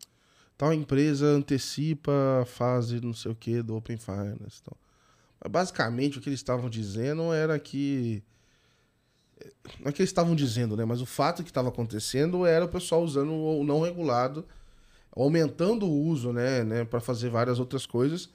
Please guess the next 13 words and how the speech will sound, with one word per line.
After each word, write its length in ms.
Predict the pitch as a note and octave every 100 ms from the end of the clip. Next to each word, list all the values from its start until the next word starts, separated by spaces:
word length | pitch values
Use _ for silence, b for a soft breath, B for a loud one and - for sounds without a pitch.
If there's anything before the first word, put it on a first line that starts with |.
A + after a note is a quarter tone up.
| b b b b b -
E 140 | D#3+
um 140 | E3+ G3+
dos 140 | F3+
mercados 420 | F3 D3+ D3+ D3
que 100 | -
tava 180 | C#3 C#3
pegando 320 | D3 C3+ F3
fogo 560 | F#3+ - C3+ E3+ F3+ F#3
é 120 | B2
o 80 | C#3
de 80 | D#3+
investimentos. 680 | E3+ - G3 B2 A2 G#2 -
Então, 480 | G#2+ A#2 A#2+ B2